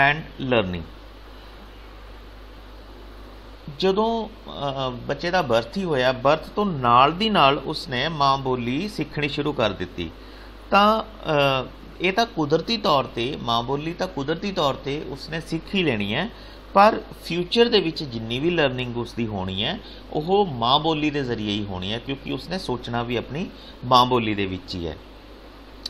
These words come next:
Cultural roles of mother tongue, ਹੁਣ ਜਿਹੜਾ, ਜਿਹੜਾ culture ਹੈ ਉਹ ਹਰ ਇੱਕ ਦਾ ਵੱਖੋ ਵੱਖਰਾ ਹੈ, ਤਾਂ, ਅ, ਕਿਸ ਤਰ੍ਹਾਂ ਜਿਹੜੀ, ਅ, ਮਤਲਬ ਇਸ ਦਾ cultural role ਕਿੱਦਾਂ mother tongue ਦਾ, ਇੱਕ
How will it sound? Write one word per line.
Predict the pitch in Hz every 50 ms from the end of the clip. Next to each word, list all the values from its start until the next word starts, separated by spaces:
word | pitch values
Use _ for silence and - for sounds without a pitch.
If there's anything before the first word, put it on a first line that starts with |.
| - - - - 151
Cultural | 156 165 160 156 - 175 185 185 185 196 - - - - - - - - 117
roles | 120 120 113 110 120 139 135 -
of | - - - 117 110 107 120 120 - - - - 135 135
mother | 143 135 123 113
tongue, | - - 92 85 85 85 - - - - - - - - - -
ਹੁਣ | 220 220 214
ਜਿਹੜਾ, | 196 220 202 214 226 226 220 214 - -
ਜਿਹੜਾ | 147 139 165 185 190
culture | 190 - 156 143 139 139 - - 156 156 139 120
ਹੈ | 104 90 87 87 - - - - - - - - -
ਉਹ | 170 165 180 180 185 185 185 180 180 175 175 - - - -
ਹਰ | - - 196 214 226
ਇੱਕ | 214 208
ਦਾ | 180 185
ਵੱਖੋ | 156 151 143 - - 131
ਵੱਖਰਾ | 120 113 104 - - 98 85
ਹੈ, | 82 78 - - - - - - - - - - - -
ਤਾਂ, | 196 185 180 180 180 185 185 185 175
ਅ, | - - 151 156 151 147 - -
ਕਿਸ | 196 214 208
ਤਰ੍ਹਾਂ | - - - 151 135 120 117 123 139 170 - - - - 131
ਜਿਹੜੀ, | 127 123 127 127 131 131 127 127 123 - -
ਅ, | 120 117 107 104 104 101 - - - 123
ਮਤਲਬ | 110 - - 110 104
ਇਸ | - - 117 -
ਦਾ | - 117 117
cultural | - - 117 123 127 127 139 151 151 143
role | 127 120 110 107 107
ਕਿੱਦਾਂ | 104 107 101 90 101 101
mother | 98 95 95 95 95
tongue | 92 - 92 87 90
ਦਾ, | 90 120 160 208 - - - - - - - - -
ਇੱਕ | 185 185